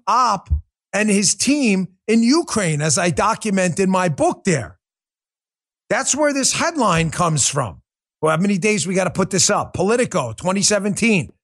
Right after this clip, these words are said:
Ukrainian efforts to sabotage Trump backfire. Again, ladies and gentlemen, this Russia stuff started in Ukraine. I want you to watch something here. I'm gonna play a,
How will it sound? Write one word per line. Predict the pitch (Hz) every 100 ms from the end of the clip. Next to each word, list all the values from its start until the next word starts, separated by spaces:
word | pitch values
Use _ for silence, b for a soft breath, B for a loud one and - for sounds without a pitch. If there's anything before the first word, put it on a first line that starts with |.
| _ _ -
Ukrainian | 165 196 220 226 202
efforts | 180 190 170
to | 185
sabotage | - 175 160 165 175 170
Trump | - 156 147
backfire. | 214 220 - - 127 107 - _ _ _ _
Again, | - 180 262 202 139
ladies | 170 208 196
and | 175
gentlemen, | 214 226 196 147 - - -
this | 214 -
Russia | 160 214 240 226 196
stuff | - - 147 139 - _ _
started | - - 240 247 254 170 151 135 _
in | 196 214
Ukraine. | 196 269 285 - 147 101 73 _ _ _ _ _ _ _ _ _ _ _ _ _ _ _ _ _ _ _ _ _
I | -
want | 196 294
you | 294
to |
watch | 202 185 180
something | - 160 123 - 101
here. | 107 80 _ _ _ _ _ _ _ _ _ _ _ _ _ _ _ _ _ -
I'm |
gonna | 180 233
play | - 240
a, | 202